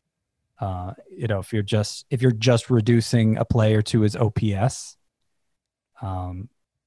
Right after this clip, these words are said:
you know, O-, O P S as, like, is not a stat that's used in the, the typical Roto League. Batting average is, R B I are, and, and those are two areas where Abreu has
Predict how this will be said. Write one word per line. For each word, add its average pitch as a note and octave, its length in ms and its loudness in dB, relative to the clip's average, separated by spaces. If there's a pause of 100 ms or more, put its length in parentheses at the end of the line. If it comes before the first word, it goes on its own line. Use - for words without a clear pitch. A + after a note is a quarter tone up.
(340)
you A2 120 -10
know, F#2 180 -12 (480)
O-, G#2 100 -12 (320)
O C3 140 4
P A#2+ 280 0
S A2+ 420 -4 (140)
as, G#2+ 240 -4 (140)
like, A#2 220 -8
is C3 100 0
not C#3 240 4
a C3 60 2
stat C3 340 2
that's G#2+ 220 -4
used D#3+ 240 0
in A2+ 200 -2 (600)
the, B2 160 0
the A#2+ 180 -2
typical A2+ 400 2
Roto G#2+ 300 0
League. G2+ 220 -6
Batting C3 280 2
average C3 320 2
is, A#2 460 -4 (1040)
R G#2 120 -4
B A#2 200 2
I A2 380 2 (420)
are, G2 300 -4
and, A#2 160 0
and A#2+ 180 2
those A2+ 220 0
are B2 60 0
two A#2 440 0 (100)
areas A2 480 0
where A2 300 0
Abreu G#2+ 540 -2
has G#2 560 -6